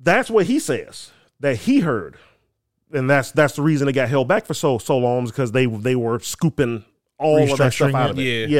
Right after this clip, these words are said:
Speaker 1: Yeah. So, but every store that I see hadn't said anything about that. Only him. But I trust him he's, he's, he's, he works with these folks, talk to these folks all, all the time. So he was correcting the other guy saying, "No, what you saw was old,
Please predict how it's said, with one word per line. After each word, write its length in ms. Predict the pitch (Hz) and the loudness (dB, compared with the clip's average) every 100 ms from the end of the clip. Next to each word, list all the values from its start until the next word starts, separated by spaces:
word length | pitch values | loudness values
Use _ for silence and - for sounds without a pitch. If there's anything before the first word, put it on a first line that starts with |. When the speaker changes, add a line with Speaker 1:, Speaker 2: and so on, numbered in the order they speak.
| 92 | 0
Speaker 1:
Yeah. 60 | - _ _ _ - - _ _ _ | -6 _ _ _ -20 -20 _ _ _
So, 440 | - 196 175 160 151 | 0 4 4 0 -2
but 340 | 135 185 - 185 | 2 2 2 2
every 220 | 220 208 | 2 4
store 240 | 240 208 | 4 4
that 100 | 180 | 4
I 80 | 247 | 2
see 180 | - 180 | 2 2
hadn't 200 | 175 151 | 2 2
said 160 | 180 160 | 2 4
anything 280 | 175 165 143 | 4 2 2
about 260 | 175 262 | 0 2
that. 160 | 143 - | 2 4
Only 320 | 175 185 170 | 6 8 6
him. 320 | 139 240 117 - _ 131 | 4 2 -2 -8 _ 0
But 160 | 147 | 2
I 80 | 143 | 2
trust 340 | - 269 - - | 2 0 0 0
him 440 | 302 175 156 226 _ _ _ _ _ _ - | 2 2 0 -4 _ _ _ _ _ _ -2
he's, 360 | 180 180 160 - 92 123 | 0 0 -2 -8 _ -14
he's, 380 | 117 147 143 - 113 | -8 -4 -6 -8 -8
he's, 360 | 120 139 131 123 | -2 -2 -2 -6
he 380 | 113 123 156 143 _ _ - 95 | -6 -4 -4 -8 _ _ -8 2
works 460 | 190 - - - - - | 2 2 -8 -14 -18 -8
with 220 | 151 139 | -4 -4
these 200 | 139 135 | -4 -4
folks, 240 | 156 170 - | 0 0 0
talk 200 | 160 - | -4 -4
to 60 | |
these 120 | 165 - | -4 -2
folks 200 | 165 151 | 0 4
all, 140 | 139 | 4
all 120 | 147 | 2
the 60 | 131 | 0
time. 220 | 208 208 | -2 -2
So 100 | 117 | 0
he 160 | 131 277 | 2 4
was 140 | 240 | 2
correcting 380 | - 180 - 139 | 0 -2 0 0
the 120 | 180 | 0
other 120 | 233 | 0
guy 220 | 139 120 113 | 0 0 0
saying, 380 | 143 131 123 110 - - - | 0 2 2 0 -8 -12 0
"No, 340 | 143 139 92 | 4 4 2
what 280 | 92 131 127 | 2 4 4
you 140 | 180 | 2
saw 260 | - 180 180 | 4 4 6
was 200 | 147 - | 4 2
old, 480 | 180 185 240 262 | 6 8 8 6